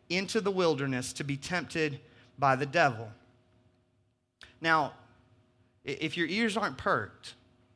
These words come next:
if your curiosity isn't sparked, then you just read verse one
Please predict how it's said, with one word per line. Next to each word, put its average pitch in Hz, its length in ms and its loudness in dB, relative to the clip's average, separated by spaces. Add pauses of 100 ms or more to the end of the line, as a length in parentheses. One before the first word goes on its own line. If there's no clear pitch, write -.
(420)
if 151 140 -8
your 160 100 -2
curiosity 190 880 2
isn't 147 260 -6
sparked, - 720 -2 (720)
then 151 160 -4
you 170 120 -4
just 185 200 -2
read 165 160 2
verse 147 240 0
one 139 380 -2